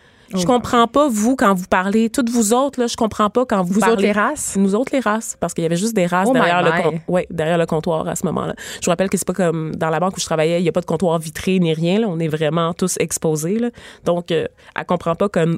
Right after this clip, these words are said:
Speaker 1: quand nous autres, on parle, Geneviève. Et où la petite madame québécoise qui est là d'habitude ?
Speaker 2: Mais c'est
Speaker 1: Nous,
Speaker 2: ça.
Speaker 1: on n'est pas québécois.
Speaker 2: Il y a, il y a vraiment quelque chose autour, autour de la langue au Québec,
Speaker 1: Oui,
Speaker 2: de la,
Speaker 1: je
Speaker 2: de la langue française. Tu sais, on a une espèce de, on est très, euh,
Speaker 1: On est trop
Speaker 2: on est
Speaker 1: brun.
Speaker 2: névrosé.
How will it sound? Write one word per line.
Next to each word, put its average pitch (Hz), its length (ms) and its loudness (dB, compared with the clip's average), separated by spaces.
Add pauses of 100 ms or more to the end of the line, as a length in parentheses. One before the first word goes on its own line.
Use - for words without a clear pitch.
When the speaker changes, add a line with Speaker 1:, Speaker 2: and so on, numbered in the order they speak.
Speaker 1:
quand 170 140 0
nous 170 200 0
autres, 180 180 0
on 160 80 -2
parle, 165 300 -4
Geneviève. 170 380 -8 (400)
Et 185 120 4
où 220 100 4
la 180 140 2
petite - 160 -6
madame 175 320 2
québécoise 175 540 0
qui 160 100 -2
est 151 40 0
là 165 120 0
d'habitude ? 175 500 -4 (540)
Speaker 2:
Mais 202 100 4
c'est 220 120 0
Speaker 1:
Nous, 220 100 8
Speaker 2:
ça. 320 100 4
Speaker 1:
on - 40 4
n'est 214 100 4
pas 208 160 2
québécois. 180 520 0 (120)
Speaker 2:
Il 226 60 2
y 233 40 4
a, - 60 0
il 220 60 -4
y 254 40 6
a 247 60 4
vraiment 294 180 0 (100)
quelque - 180 0
chose 226 180 2
autour, 190 340 0
autour 208 300 0
de 180 80 -2
la 160 120 2
langue 175 380 2
au 170 100 0
Québec, 175 340 2
Speaker 1:
Oui, 240 80 2
Speaker 2:
de 196 40 0
la, 180 400 2
Speaker 1:
je - 60 2
Speaker 2:
de 180 60 -6
la 170 120 4
langue 208 260 0
française. 202 840 0
Tu 220 100 -4
sais, 120 60 0
on 196 140 2
a 185 80 2
une 190 80 0
espèce 311 320 0
de, 202 120 2
on 196 120 2
est 214 120 -2
très, - 180 -4 (380)
euh, - 60 2
Speaker 1:
On 185 100 2
est 196 120 0
trop - 200 0
Speaker 2:
on 226 60 4
est 240 80 6
Speaker 1:
brun. 247 120 4
Speaker 2:
névrosé. 220 680 0